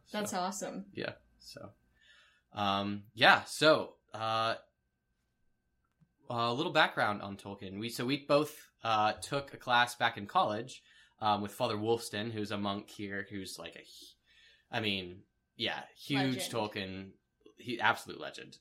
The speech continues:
Speaker 2: Uh, he has, like, he comes in with, like, a real forged <laughs> sting, uh, and then he goes, "I will," you know, <laughs> he's great. Anyways, he speaks Klingon too, if, if you ask him, but,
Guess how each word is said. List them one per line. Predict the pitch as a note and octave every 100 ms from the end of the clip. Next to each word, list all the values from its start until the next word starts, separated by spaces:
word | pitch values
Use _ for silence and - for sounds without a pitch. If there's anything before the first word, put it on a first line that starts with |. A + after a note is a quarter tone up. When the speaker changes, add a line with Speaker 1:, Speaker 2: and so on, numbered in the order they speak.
| _
Speaker 2:
Uh, | G2 F#2 F#2+
he | - B2+
has, | B2+ A2 -
like, | -
he | G#2
comes | B2+ C3+ B2+
in | A2+
with, | G2+ -
like, | F#2+ -
a | G#2
real | G2 A2+ B2 B2
forged | - G#2+ G#2 - - _
<laughs> | - - G3+
sting, | - - - A#2+ G2 F#2 _ - - -
uh, | A#2 G#2+ G2
and | G2
then | F#2 F#2
he | G2+
goes, | - - -
"I | - E2+
will," | F2+ G#2 G2 F2+ F2 E2+ _ _ _ _ _
you | - F#2+
know, | - G2+ -
<laughs> | - - C#3
he's | E3 G#2+
great. | G#2 F#2+
Anyways, | C3 C3 G2+ - - -
he |
speaks | - F3 E3+
Klingon | - C#3+ A2+ G#2+ G#2
too, | G#2 F#2
if, | F#2
if | G2 -
you | G2+
ask | G2+ F#2 G2
him, | F2+
but, | F#2+